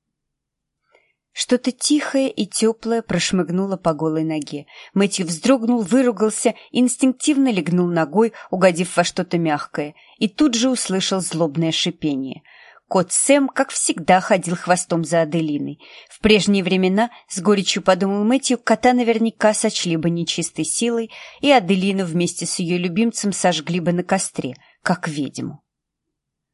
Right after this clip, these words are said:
Он вернулся в спальню, полной решимости наутро рассказать о странностях Аделины Пру и семейному врачу,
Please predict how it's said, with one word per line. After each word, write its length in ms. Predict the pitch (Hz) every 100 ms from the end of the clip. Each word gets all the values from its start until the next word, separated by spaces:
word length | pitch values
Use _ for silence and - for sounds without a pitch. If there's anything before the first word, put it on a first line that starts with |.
| _ _ _ _ _
Он 120 | 180 185
вернулся 500 | 175 165 165 - -
в 40 |
спальню, 480 | - - 247 247 233
полной 440 | - 285 277 269
решимости 600 | 240 - 220 202 196 -
наутро 520 | 175 - 214 220 214
рассказать 580 | 220 - - 208 220 226
о 20 |
странностях 720 | 233 - 190 196 202 - 208 -
Аделины 500 | 170 180 185 196 196
Пру 360 | - 202 180 - - -
и 80 |
семейному 580 | 190 - 196 208 202 208
врачу, 520 | 185 214 220 - 147